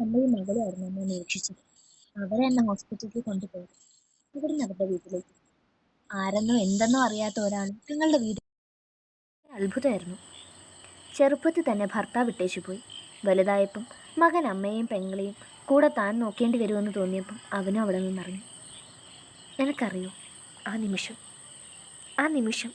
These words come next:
അവരിട്ടേച്ചു പോയ മകനിൽ ഞാൻ കണ്ടത് എന്നെ തന്നെയായിരുന്നു. ഒരുപാട് കുറ്റബോധം തോന്നി. ഞാൻ ചെയ്ത തെറ്റിൻ്റെ ആഴം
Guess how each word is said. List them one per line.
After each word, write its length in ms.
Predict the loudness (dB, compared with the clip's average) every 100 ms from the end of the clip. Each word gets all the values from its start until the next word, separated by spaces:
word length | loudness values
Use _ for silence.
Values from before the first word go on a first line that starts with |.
| -2
അവരിട്ടേച്ചു 540 | 0 2 2 4 4 4
പോയ 180 | 2 2
മകനിൽ 380 | 2 0 -2 -2
ഞാൻ 180 | -2 -2
കണ്ടത് 280 | -2 -2 -2
എന്നെ 200 | -2 -4
തന്നെയായിരുന്നു. 500 | -2 -2 -4 -6 -12 -18 -20 -20 -20 -20 -20 -20 -10
ഒരുപാട് 380 | -4 0 0 0
കുറ്റബോധം 520 | 0 -2 -4 -2 -2
തോന്നി. 240 | -4 -6 -8 -14 -20 -20 -20 -20 -20 -6
ഞാൻ 160 | 0 0
ചെയ്ത 280 | 2 2 2
തെറ്റിൻ്റെ 420 | 2 0 0 2 4
ആഴം 280 | 2 -2